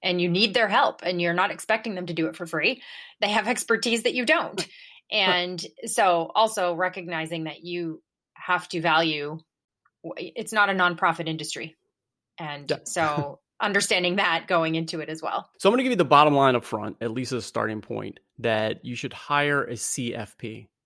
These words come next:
Speaker 2: This is a certified financial planner. Those letters will be after their name. The reason I start there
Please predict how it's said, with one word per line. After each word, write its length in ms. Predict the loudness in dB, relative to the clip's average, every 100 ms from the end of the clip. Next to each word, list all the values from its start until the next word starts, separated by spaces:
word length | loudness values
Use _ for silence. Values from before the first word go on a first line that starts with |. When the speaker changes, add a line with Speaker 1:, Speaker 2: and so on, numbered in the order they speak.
| -14
Speaker 2:
This 120 | -12
is 140 | -8
a 100 | -8
certified 800 | -6 -2 0 0 0 2 2 -2
financial 400 | -4 -2 -2 -6
planner. 440 | -8 -6 -2 -2 -2
Those 200 | -4 -4
letters 240 | -2 -2 -4
will 80 | 0
be 100 | 0
after 260 | 0 -2
their 140 | -2 0
name. 280 | -2 -4 -8 -20 -20 -20 -20 _
The 120 | 0 2
reason 480 | 6 6 8 8 8
I 420 | 6 4 2 -4 _ -12
start 340 | -2 2 2 0
there 300 | -12 -12